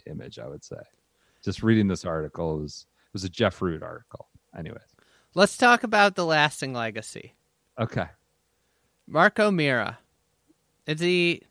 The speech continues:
Speaker 2: is he in our Hall of Fame?
Speaker 1: Yes. He won the U S Amateur and two major championships. He won sixteen times on the P G A Tour. He has to be in. He's in the actual Golf Hall of Fame.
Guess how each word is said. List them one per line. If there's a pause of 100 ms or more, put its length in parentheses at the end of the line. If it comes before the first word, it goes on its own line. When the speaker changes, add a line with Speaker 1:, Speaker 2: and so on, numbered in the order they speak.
(260)
Speaker 2:
is
he
in
our
Hall
of
Fame? (500)
Speaker 1:
Yes. (2000)
He
won
the
U
S
Amateur (240)
and
two
major
championships.
He
won
sixteen
times
on
the
P
G
A
Tour.
He
has
to
be
in.
He's
in
the
actual
Golf
Hall
of
Fame.